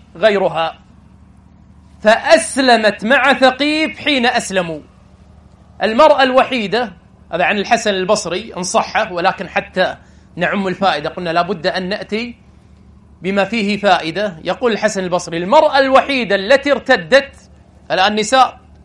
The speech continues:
هاجروا إلى النبي عليه الصلاة والسلام، الم-، المرأة الوحيدة التي كانت مؤمنة ثم ارتدت هي أم الحكم بنت أبي سفيان، ولكنها بعد ذلك تزوجت برجل ثقفي، ولكن بعد ذلك رجعت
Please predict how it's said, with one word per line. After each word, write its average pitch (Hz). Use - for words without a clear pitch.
هاجروا 202
إلى 202
النبي 190
عليه 156
الصلاة 143
والسلام، -
الم-، 202
المرأة 285
الوحيدة 269
التي 247
كانت 262
مؤمنة 220
ثم 269
ارتدت 262
هي 233
أم 277
الحكم 269
بنت 240
أبي 240
سفيان، 185
ولكنها 269
بعد 269
ذلك 214
تزوجت 214
برجل 220
ثقفي، 269
ولكن 247
بعد 254
ذلك 269
رجعت 214